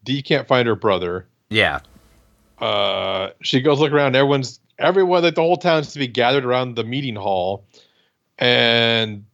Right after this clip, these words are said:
Speaker 1: they're like, "Oh, like, Pastor Cyrus Miller took the kids into the meeting hall and locked the doors." So, obviously, he's giving them, like, free candy.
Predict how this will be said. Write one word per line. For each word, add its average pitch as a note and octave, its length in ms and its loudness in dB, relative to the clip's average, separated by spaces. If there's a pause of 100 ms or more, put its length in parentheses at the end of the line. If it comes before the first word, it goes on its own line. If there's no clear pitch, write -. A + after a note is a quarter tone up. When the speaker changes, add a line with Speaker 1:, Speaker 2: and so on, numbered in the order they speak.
(160)
Speaker 1:
they're B2+ 300 2
like, C3 240 0
"Oh, F#3 340 2
like, D3 340 0 (920)
Pastor C#3+ 760 0
Cyrus C3+ 720 0 (160)
Miller B2 580 0 (140)
took A#2+ 340 -2
the A2+ 480 2
kids A#2+ 360 -2
into A2+ 260 -4
the A2+ 100 0
meeting B2 200 -2
hall A2+ 220 2
and G#2 80 -6
locked A2+ 240 0
the G#2 80 -2
doors." F#2+ 600 -2 (1700)
So, G#2 760 0 (520)
obviously, C#3 640 0
he's A#2+ 320 -4
giving A#2 400 -2
them, G#2+ 380 -2
like, G2+ 280 -4 (800)
free A2+ 280 0
candy. F2 500 -4